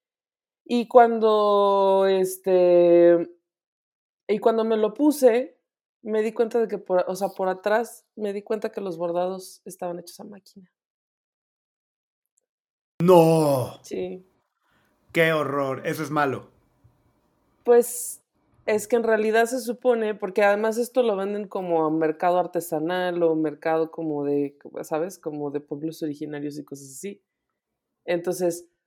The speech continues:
Speaker 1: una de las cosas que para mí eso definía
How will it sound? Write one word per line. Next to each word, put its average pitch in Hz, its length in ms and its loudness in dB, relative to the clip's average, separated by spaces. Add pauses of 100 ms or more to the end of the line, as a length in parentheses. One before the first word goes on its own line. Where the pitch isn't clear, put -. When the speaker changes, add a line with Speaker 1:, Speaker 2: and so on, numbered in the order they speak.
(100)
Speaker 1:
una 233 260 2
de 220 120 0
las 180 220 0
cosas 202 540 -4
que 170 140 -4
para 160 280 0
mí 196 300 -4
eso 180 300 -6
definía 170 840 -4